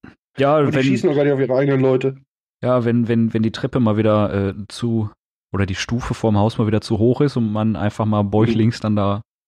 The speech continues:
Speaker 1: ne,
Speaker 2: <laughs>
Speaker 1: wenn man sich verschätzt.
Speaker 2: Ja.
Speaker 1: Weil man ist ja immer ein junger
Speaker 2: <clears throat>
Speaker 1: Hund, wenn die Tür aufgeht, ne?
Speaker 2: Ja, sicher.
Speaker 1: Ja.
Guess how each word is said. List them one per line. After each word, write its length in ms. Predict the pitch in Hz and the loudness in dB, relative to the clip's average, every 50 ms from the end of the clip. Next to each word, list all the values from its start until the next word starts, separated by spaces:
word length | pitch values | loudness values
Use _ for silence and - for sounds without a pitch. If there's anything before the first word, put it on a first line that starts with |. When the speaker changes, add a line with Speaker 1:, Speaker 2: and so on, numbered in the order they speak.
| _ _ _ _ _ _ _ _ _ _ | _ _ _ _ _ _ _ _ _ _
Speaker 1:
ne, 480 | 113 101 82 - - - 95 117 175 - - | -10 -8 -8 -8 -6 -2 0 0 0 0 0
Speaker 2:
<laughs> 200 | - - - - - | -4 -4 -4 -6 -8
Speaker 1:
wenn 400 | 147 135 - - - 104 110 117 | -8 -8 -8 -6 -4 -2 0 2
man 100 | 113 113 | 2 0
sich 160 | 110 123 - | 0 -2 -4
verschätzt. 540 | - - 113 - - 98 95 120 117 113 110 | -4 -4 -2 -2 -2 0 2 2 2 2 0
Speaker 2:
Ja. 40 | - - _ _ _ _ _ _ _ _ _ _ _ _ - - _ _ _ _ _ _ _ _ _ _ _ - | -2 -8 _ _ _ _ _ _ _ _ _ _ _ _ -20 -20 _ _ _ _ _ _ _ _ _ _ _ -2
Speaker 1:
Weil 220 | 104 123 160 185 | 0 2 2 2
man 160 | 175 160 160 | 2 2 0
ist 140 | 175 190 - | 0 -2 0
ja 80 | 180 147 | 0 0
immer 160 | 147 175 175 | 2 2 2
ein 80 | 190 | 2
junger 220 | 185 160 147 139 156 | 2 2 2 2 2
Speaker 2:
<clears throat> 20 | |
Speaker 1:
Hund, 420 | 151 160 160 131 107 - - - - | 2 4 2 2 0 0 -4 -8 -6
wenn 140 | - 110 107 | -2 0 0
die 80 | 107 104 | 0 0
Tür 200 | - - 113 98 | -2 -2 -2 -2
aufgeht, 400 | 95 95 - - 110 98 95 - - | -2 -4 -6 -6 -8 -8 -8 -6 -6
ne? 140 | 113 139 147 _ _ _ _ _ _ _ _ _ _ _ _ _ _ _ _ _ _ - | -6 -6 -8 _ _ _ _ _ _ _ _ _ _ _ _ _ _ _ _ _ _ -2
Speaker 2:
Ja, 140 | 165 135 120 | 0 2 2
sicher. 320 | 135 190 175 - 135 - - | 4 2 2 0 -2 -6 -6
Speaker 1:
Ja. 180 | - 117 117 - | -4 -2 -2 -4